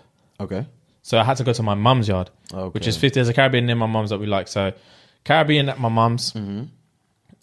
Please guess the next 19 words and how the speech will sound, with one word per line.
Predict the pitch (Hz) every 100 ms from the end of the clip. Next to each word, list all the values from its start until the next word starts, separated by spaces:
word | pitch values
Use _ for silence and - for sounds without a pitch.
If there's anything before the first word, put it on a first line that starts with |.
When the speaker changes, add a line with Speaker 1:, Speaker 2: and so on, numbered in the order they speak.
| -
Speaker 2:
uh, | 123 110 110
near | 123
my | 120 110
mum's, | 107 110 - - _ _ -
ordered | 165 156
it | 139
to | 131
my | 117
mum's. | 107 107 107 -
Speaker 1:
Mm-hmm. | 101 98 95 123 _
Speaker 2:
Let's | 143 147
say | 175
it's | 147
supposed | 135 170
to | 147
be | 139
there | 120
at | 113
six. | - 170 - - -